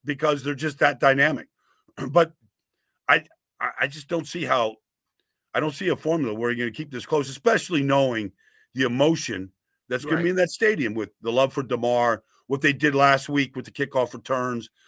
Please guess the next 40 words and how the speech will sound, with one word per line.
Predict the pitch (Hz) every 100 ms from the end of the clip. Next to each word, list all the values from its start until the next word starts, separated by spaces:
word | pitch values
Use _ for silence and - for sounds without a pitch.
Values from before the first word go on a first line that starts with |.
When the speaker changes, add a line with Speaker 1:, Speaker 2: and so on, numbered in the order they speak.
| _
Speaker 1:
Like, | 165
that | 175 214
place | - 190 170
is | 151 139
just | 160 147
gonna | 156 127
buzz. | 87 82 160 143 110
And | 120
you | 131
go, | 139 117 - _ _ _
"Can | - 135
Skylar | - 170 196 160
Thompson | - 156 170 - - 87 - _ _ _
handle | - 160 175 135
that | 143
atmosphere | 131 143 - 214 - - 78 - _ _ _ -
at | 120 -
quarterback? | 143 120 95 87
Can, | 135 139
what | 156 160
can | 196
you | 214
expect | 202 - - 233 - _ _ _ _
from | 139 120
him | 123 110
in |
that | 110 107
atmosphere?" | 107 90 90 - 90
I | 110
mean, | 123
I, | - - _ _
I | -
don't | 196
have | 147 139 110 -
high | - 147
expectations. | 139 139 135 - 156 202 - - _ _ _ _ _ - -
Speaker 2:
It's | 151 147
a |
great | 131 156 160
point. | 160 170 135